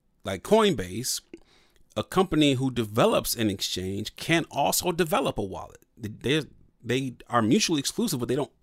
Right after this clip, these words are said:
have to be. They, Coinbase could have just said, "We're gonna stick in the exchange game.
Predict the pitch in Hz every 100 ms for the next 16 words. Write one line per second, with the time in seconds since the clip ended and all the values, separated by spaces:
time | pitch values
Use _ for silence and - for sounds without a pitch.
0 | - 151 208 - 98 - - _ _ _
1 | _ _ _ _ _ _ _ _ _ _
2 | 110 117 147 - 185 240 180 - - 196
3 | 214 147 151 - 139 113 143 143 135 -
4 | 131 131 131 123 - 131 135 120 120 120
5 | 117